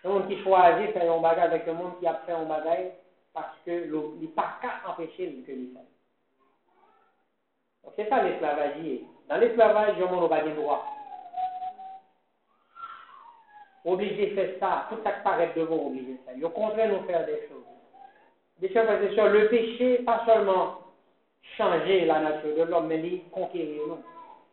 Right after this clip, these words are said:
Les hommes, nous, nous esclaves du péché. Ça veut dire que chaque jour, il est facile,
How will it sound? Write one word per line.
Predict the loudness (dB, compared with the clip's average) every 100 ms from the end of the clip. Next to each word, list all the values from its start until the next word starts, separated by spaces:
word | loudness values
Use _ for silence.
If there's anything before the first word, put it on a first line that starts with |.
| _ -4
Les | 6
hommes, | 8 8
nous, | 4 0
nous | 0
esclaves | -2 -4 -4 -4 -4 -6
du |
péché. | -14 -16 -20 -20 _ _ _ _ -20 _ _ _ _ _ _ _ _ _ _
Ça | 2
veut | 4 4
dire | 4
que | 6 6 4 0 -6 -14 -4 2
chaque | 4 4 4
jour, | 6 4 4 -4 -10 -14 -18 -20 _ _ _ _ _ _ -18 -16 -14 -16 -20 _ _
il | -2
est | -2 0
facile, | -2 -2 -2 -2 -2 -6